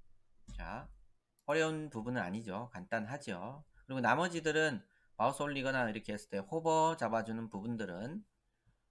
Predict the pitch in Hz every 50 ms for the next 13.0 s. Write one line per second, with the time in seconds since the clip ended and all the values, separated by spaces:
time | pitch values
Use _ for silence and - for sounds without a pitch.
0 | _ - - - 101 101 101 - - - 143 143 147 160 - - - 135 127 123
1 | 147 156 160 - _ - 139 135 127 127 - 135 127 - 113 110 110 110 101 -
2 | - - 120 123 135 131 95 90 90 101 120 143 160 156 - 98 101 98 98 95
3 | - _ - - 85 85 90 101 123 143 156 160 _ _ _ _ _ _ _ _
4 | 117 117 143 170 185 180 156 135 113 98 90 85 - _ _ _ _ - - -
5 | _ _ _ _ _ _ _ _ 92 113 131 156 175 185 208 220 220 220 214 196
6 | 160 143 143 143 135 131 123 120 113 107 104 98 95 92 95 - - - - -
7 | - - _ - - 151 156 147 127 127 143 156 170 196 196 - - - - _
8 | _ _ _ - - - _ _ _ _ _ _ _ _ _ _ _ _ _ _
9 | _ _ _ _ _ _ _ _ _ _ _ _ _ _ _ _ - - - -
10 | - - - - 127 135 143 160 165 170 175 175 170 - - _ _ _ - 131
11 | 156 190 190 - - 202 208 208 214 214 196 165 139 139 139 139 135 131 123 117
12 | 107 - 107 - - 143 139 - 143 - 110 98 95 - - 107 98 90 87 -